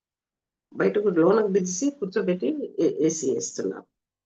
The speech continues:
ఇక మనం ఇట్టా ఇట్టా అనక్కర్లేదు, వాళ్ళు వచ్చి ఇట్టా ఇట్టా అనక్కర్లేదు, మనకు గాలి ఇవ్వక్కర్లేదు. ఏసీ on చేస్తుంటే ఆటోమేటిక్‌గా కూల్‌నెస్ వస్తుంది. అందరి ఇళ్ళలో ఏసీ.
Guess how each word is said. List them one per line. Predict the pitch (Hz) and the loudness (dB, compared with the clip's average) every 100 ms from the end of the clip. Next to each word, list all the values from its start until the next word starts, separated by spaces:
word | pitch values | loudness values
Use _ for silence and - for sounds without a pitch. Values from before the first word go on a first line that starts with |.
| _ _ _ _ _ _ _ 139 | _ _ _ _ _ _ _ -6
ఇక | 170 | 0
మనం | 143 160 165 | 2 4 4
ఇట్టా | 175 - 196 | 4 0 0
ఇట్టా | 208 196 180 | 0 0 -2
అనక్కర్లేదు, | 190 190 - 196 202 214 | 0 -2 -4 -4 -2 0
వాళ్ళు | 226 147 156 170 | -2 -2 -2 -2
వచ్చి | 165 - 190 | -2 -4 -10
ఇట్టా | - 160 | -6 -4
ఇట్టా | 156 135 | -4 -6
అనక్కర్లేదు, | 123 135 - 120 113 110 | -6 -8 -8 -6 -6 -6
మనకు | 104 104 - _ 110 | -8 -10 -14 _ -8
గాలి | 117 | -6
ఇవ్వక్కర్లేదు. | 98 - 92 92 87 87 92 _ _ _ _ _ _ _ _ _ _ - | -8 -10 -16 -16 -18 -18 -20 _ _ _ _ _ _ _ _ _ _ -6
ఏసీ | - 180 - 240 | 2 2 2 -2
on | 220 208 202 | -2 -2 -2
చేస్తుంటే | 202 - 233 311 311 294 254 - - | -2 -4 -8 -8 -10 -10 -12 -12 -8
ఆటోమేటిక్‌గా | 190 185 190 180 - 214 | -6 -2 -2 -2 -2 -6
కూల్‌నెస్ | - 208 175 165 160 | -4 -2 0 -2 -6
వస్తుంది. | 104 - - - _ _ _ _ _ _ _ _ _ - | -10 -12 -18 -20 _ _ _ _ _ _ _ _ _ -2
అందరి | 202 262 285 226 | 0 2 2 2
ఇళ్ళలో | 160 131 127 | 0 0 -2
ఏసీ. | 104 95 - - | -2 -2 -4 -8